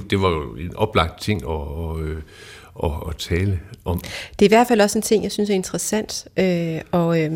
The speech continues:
Speaker 2: og, og jeg er åben over for at se på.
Speaker 1: Mm. Øhm, rummelighed kunne jo også være, hvad skal vi sige, teologisk rummelighed.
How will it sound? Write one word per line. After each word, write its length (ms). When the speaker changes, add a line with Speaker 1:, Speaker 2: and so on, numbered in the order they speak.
Speaker 2:
og, 100
og 180
jeg 240
er 200
åben 240
over 140
for 140
at 80
se 220
på. 140
Speaker 1:
Mm. 280
Øhm, 840
rummelighed 640
kunne 140
jo 60
også 160
være, 280
hvad 180
skal 140
vi 60
sige, 220
teologisk 800
rummelighed. 540